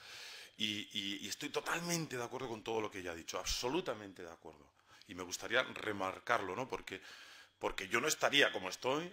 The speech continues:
si no hubiera sido deportista, también lo tengo muy claro, ¿eh? Que eso es otra parte de esas circunstancias que han, que han sido determinantes en, en cuanto a mi personalidad. Entonces, em,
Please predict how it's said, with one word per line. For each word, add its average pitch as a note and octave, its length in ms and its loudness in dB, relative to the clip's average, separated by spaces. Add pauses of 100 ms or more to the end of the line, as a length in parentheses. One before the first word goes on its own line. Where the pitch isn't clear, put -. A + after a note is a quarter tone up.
(140)
si - 200 -2
no G2+ 120 0
hubiera G2 280 2
sido F#2 220 -4
deportista, E2 520 -10
también D#2+ 260 -10
lo F#2 60 -4
tengo A2+ 200 -8
muy G2+ 160 -10
claro, F2 340 -4
¿eh? G2 60 -18 (360)
Que G2 120 0
eso B2+ 140 6
es - 160 0
otra A2 280 6
parte A2+ 240 6
de A#2 80 4
esas G#2+ 220 -2
circunstancias G2 640 -2
que - 100 -6
han, F2 140 -4
que - 160 -4
han D#2+ 100 -6
sido F#2 220 -2
determinantes F2 680 -4
en, D#2+ 160 -14 (380)
en E2+ 140 -10
cuanto E2+ 320 -6
a - 20 -6
mi E2 160 -10
personalidad. D#2+ 640 -4 (580)
Entonces, A#2 760 0
em, G#2+ 500 -2